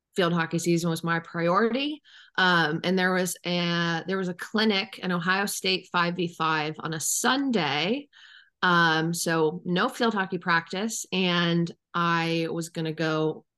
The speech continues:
to the five v five. I made a team of my high school teammates, and my high school coaches found out, and they were not very happy with that decision. Um, but I ultimately decided to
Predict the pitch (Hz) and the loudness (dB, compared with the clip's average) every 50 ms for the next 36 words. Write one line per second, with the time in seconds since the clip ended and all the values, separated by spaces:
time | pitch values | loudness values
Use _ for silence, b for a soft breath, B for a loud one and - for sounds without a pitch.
0 | _ _ _ - - 160 160 151 - 165 156 156 156 160 143 143 - 151 147 147 | _ _ _ -8 -6 -4 -6 -4 -2 -2 0 0 0 0 0 -2 -2 -2 -2 -2
1 | 151 151 - - 156 156 160 156 151 - - - 160 156 156 160 165 - - 160 | -2 -4 -4 -4 -2 0 0 -2 -2 -4 -4 -2 -2 0 -2 -2 -4 -6 -8 -6
2 | 156 151 147 147 202 214 214 - - 214 196 - - 202 196 196 190 185 175 - | -4 -4 -2 0 0 0 0 0 0 0 0 2 2 4 4 4 4 2 0 -2
3 | - - B B B B B B B B _ - 180 180 175 175 170 170 170 170 | -4 -6 B B B B B B B B _ -2 0 2 2 2 2 2 0 0
4 | 170 - _ _ _ _ _ - 180 175 175 180 233 262 254 - - 269 262 233 | -2 -6 _ _ _ _ _ -4 -2 0 0 0 -2 -4 -4 -4 -2 -2 -2 0
5 | 262 262 254 226 247 226 - - 220 214 220 214 196 185 180 180 185 185 - - | 0 0 0 0 0 -2 0 0 2 2 2 2 4 4 2 2 2 -2 -6 -12
6 | B B B B B B B - 185 185 180 180 175 170 170 165 175 170 175 175 | B B B B B B B -8 -4 -2 0 0 0 2 0 0 0 0 0 0
7 | 175 175 175 170 170 175 175 277 370 359 302 285 285 302 262 247 220 208 - 226 | 0 0 0 0 0 0 0 -2 -2 -4 -4 -4 -4 -2 -2 -2 -2 -2 0 -2
8 | 208 196 185 190 190 175 - 190 180 - 180 175 170 190 202 226 254 302 302 - | -2 -2 -4 -4 -6 -4 -4 -6 -4 -2 -2 -2 -2 -2 -2 -2 -2 -4 -6 -6
9 | _ 185 185 180 175 175 170 165 165 165 165 160 - _ _ _ - 175 - 180 | _ 0 2 2 4 4 2 2 2 0 -2 -4 -6 _ _ _ -10 -4 0 0
10 | 175 175 170 151 - - _ _ - - 170 170 165 165 170 - - 180 170 - | 2 2 0 -2 -6 -12 _ _ -6 -2 -2 0 -2 -2 -4 -6 -6 -6 -4 -2
11 | 170 165 160 160 156 156 165 - - 165 165 165 - - 165 160 156 156 151 156 | -2 -2 0 0 0 -2 -4 -8 -8 -6 -6 -4 -2 -2 0 0 2 2 2 2
12 | 151 156 156 151 - - - - 156 156 156 151 151 156 151 156 | 2 2 0 -2 -6 -6 -2 0 2 4 4 4 2 2 0 -4